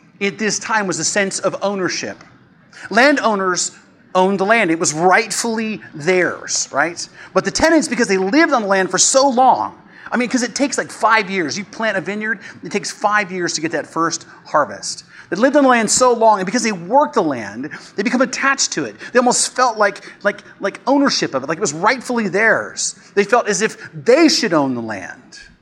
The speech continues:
I mean, the other guy's doing nothing, just sitting there.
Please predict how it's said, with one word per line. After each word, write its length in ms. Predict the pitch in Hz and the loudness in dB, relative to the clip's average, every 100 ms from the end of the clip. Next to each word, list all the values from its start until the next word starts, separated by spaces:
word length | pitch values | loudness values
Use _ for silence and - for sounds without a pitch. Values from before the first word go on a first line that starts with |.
| _ _ | _ _
I 60 | 139 | -4
mean, 80 | 151 | 0
the 60 | |
other 80 | 240 | 2
guy's 240 | 196 151 | 4 2
doing 180 | 160 180 | 0 -2
nothing, 320 | 208 233 143 | -2 -4 -6
just 320 | 135 147 - - _ _ _ _ | -6 -6 -8 -12 _ _ _ _
sitting 360 | - 220 185 | -8 -6 -6
there. 300 | 120 95 - | -6 -8 -18